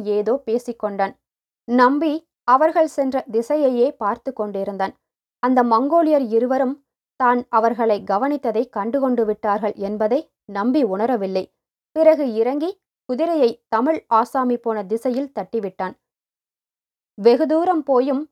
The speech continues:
அவனால் ஒன்றும் கண்டுபிடிக்க முடியவில்லை. பிறகு மனம் சலித்தவனாக வீடு திரும்பினான்.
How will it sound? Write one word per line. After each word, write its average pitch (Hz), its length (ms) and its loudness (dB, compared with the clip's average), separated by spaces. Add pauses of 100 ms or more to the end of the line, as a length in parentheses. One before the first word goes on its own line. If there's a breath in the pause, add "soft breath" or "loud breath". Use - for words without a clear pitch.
(140)
அவனால் 240 460 0
ஒன்றும் 233 420 -2
கண்டுபிடிக்க 226 600 -4
முடியவில்லை. 185 520 -4 (640)
பிறகு 302 360 2
மனம் 226 400 -2
சலித்தவனாக 269 800 0
வீடு 233 320 -2
திரும்பினான். 196 540 -6